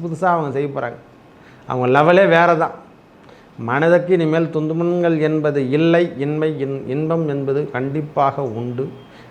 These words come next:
பயப்படுற விஷயமே இல்லை சிம்மராசிக்காரங்களே. இனிமேல் வெற்றி என்பது உறுதி. பல எதிர்பார்ப்புகள் இனிமேல் முன்னேற்றம் வரும். நம்ம இல்லறத்தில் சுப நிகழ்ச்சிகள் நடத்தக்கூடிய காலமாகவும் அமையப்போகுது.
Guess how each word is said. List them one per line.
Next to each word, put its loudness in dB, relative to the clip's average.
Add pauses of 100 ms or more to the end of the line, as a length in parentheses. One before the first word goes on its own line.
(120)
பயப்படுற 6
விஷயமே 2
இல்லை 2
சிம்மராசிக்காரங்களே. 0
இனிமேல் -6
வெற்றி -4
என்பது -4
உறுதி. -6 (640)
பல 2 (640)
எதிர்பார்ப்புகள் 2
இனிமேல் 0
முன்னேற்றம் 0
வரும். 0 (320)
நம்ம 0
இல்லறத்தில் 4
சுப -2
நிகழ்ச்சிகள் -2
நடத்தக்கூடிய -2
காலமாகவும் -2
அமையப்போகுது. -6